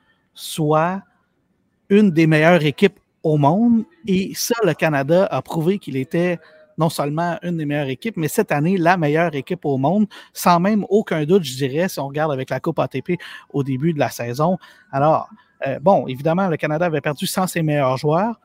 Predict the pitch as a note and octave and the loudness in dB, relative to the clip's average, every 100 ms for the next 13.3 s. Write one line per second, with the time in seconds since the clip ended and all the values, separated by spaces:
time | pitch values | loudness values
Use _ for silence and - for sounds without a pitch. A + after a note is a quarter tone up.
0 | _ - D3 C#3+ F3+ D#3+ C#3+ F3 C#3+ F#3 | _ -6 -2 0 0 0 2 4 4 6
1 | G#3 C#3+ - B2 C#3+ G3 - _ _ - | 4 2 0 0 2 0 -2 _ _ -4
2 | B2+ C#3+ C#3+ E3 A3 F3 A#2+ - D#3 F3+ | 2 2 4 2 2 0 0 -2 -2 -2
3 | - - - C3+ - D#3+ D3+ - F3 F3+ | -6 -18 -10 -10 -8 -6 -6 -4 -4 -4
4 | - D3+ - - F#3+ - C3+ - F3 F#3+ | -6 -8 -6 -6 -6 -6 -10 -6 -2 0
5 | F#3+ - _ _ _ _ _ _ _ - | -2 -6 _ _ _ _ _ _ _ 0
6 | B3 C4 - F3 F3+ G#3 D#3+ D3+ E3 D3+ | 2 2 0 0 0 2 0 2 0 0
7 | D#3 - E3 C#3 F3 F3 D#3 - C3+ C3+ | -2 -6 -6 -4 -2 -2 -2 -4 -6 -8
8 | - E3 C3 C3+ E3+ D3 - D#3 C#3+ - | -6 0 2 2 2 0 0 0 0 -2
9 | - F3 B3+ C4+ B3+ G#3+ F3 G3 A3 A3+ | -6 -2 -2 -4 -2 0 0 0 0 -2
10 | - - E3+ D#3+ A3 G3+ E3+ - A3 G#3+ | -8 -8 -4 0 2 0 -2 -4 -4 -2
11 | F3+ D#3+ G3 F#3 D3+ E3+ D#3 - D3+ C#3+ | -4 -2 0 0 0 -2 -2 -6 -6 -4
12 | D#3+ D3+ - D#3 D#3 D3 - D3 C3+ C3 | -4 -4 -2 0 0 -4 -10 -6 -4 -4
13 | D3 D3+ - | -2 -6 -6